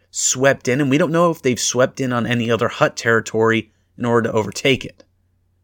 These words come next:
So that'll be an interesting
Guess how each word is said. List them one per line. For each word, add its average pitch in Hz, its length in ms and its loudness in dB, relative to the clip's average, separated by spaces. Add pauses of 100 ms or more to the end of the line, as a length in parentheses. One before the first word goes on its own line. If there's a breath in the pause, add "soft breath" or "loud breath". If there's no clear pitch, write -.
(460)
So 175 420 2 (240 soft breath)
that'll 190 220 4
be 247 120 4
an 185 60 0
interesting 151 760 -2